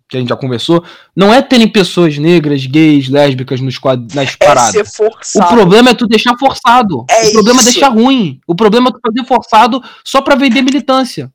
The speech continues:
Speaker 1: O Dragon Prince
Speaker 2: É
Speaker 1: não é.
Speaker 2: isso que eu falo, que eu gosto dele, porque ele não deixa forçado, ele deixa o mais natural possível. Agora você pega, por exemplo, eu vou ser sincero, eu não, eu não, nunca acompanhei direito o universo dos quadrinhos. É, Marvel, D C, esse tipo de coisa.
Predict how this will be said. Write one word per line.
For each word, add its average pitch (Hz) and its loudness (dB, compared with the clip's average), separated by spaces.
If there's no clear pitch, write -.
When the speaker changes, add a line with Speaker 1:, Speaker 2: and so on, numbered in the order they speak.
Speaker 1:
O 214 -2
Dragon 247 2
Prince 226 2
Speaker 2:
É - -4
Speaker 1:
não 269 0
é. 262 2
Speaker 2:
isso 247 -8
que 247 -8
eu 220 2
falo, 190 -2
que 208 -12
eu 202 -6
gosto 196 -2
dele, 180 -10
porque - -16
ele 214 -2
não 214 -4
deixa 202 -6
forçado, 180 -4
ele 175 -12
deixa 185 -6
o 196 -10
mais 202 -2
natural 190 -2
possível. 175 -16
Agora 208 0
você 247 -4
pega, 220 -4
por 220 -2
exemplo, 196 -6
eu 220 0
vou 240 -4
ser 240 -14
sincero, 202 -4
eu 208 -4
não, 220 -6
eu 185 -4
não, 196 -8
nunca 240 -4
acompanhei 220 -6
direito 185 -6
o 196 -12
universo 180 -4
dos 180 -12
quadrinhos. 175 -4
É, 151 2
Marvel, 160 -4
D 151 -10
C, 160 -10
esse 156 -8
tipo 165 -14
de 175 -12
coisa. 143 -4